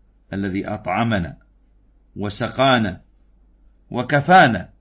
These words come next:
كفانا يعني دفع عنا شر المؤذيات، قضى حاجاتنا،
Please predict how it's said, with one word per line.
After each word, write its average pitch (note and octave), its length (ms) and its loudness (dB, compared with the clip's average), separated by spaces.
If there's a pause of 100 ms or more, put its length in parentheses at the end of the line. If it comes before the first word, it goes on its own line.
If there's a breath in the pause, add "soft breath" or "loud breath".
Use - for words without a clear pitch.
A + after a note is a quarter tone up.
كفانا D3+ 480 0
يعني D3+ 280 -2
دفع D3+ 280 2
عنا D3 440 0
شر C#3+ 340 2
المؤذيات، C3 680 2 (1500)
قضى D3+ 380 6
حاجاتنا، C#3+ 1000 4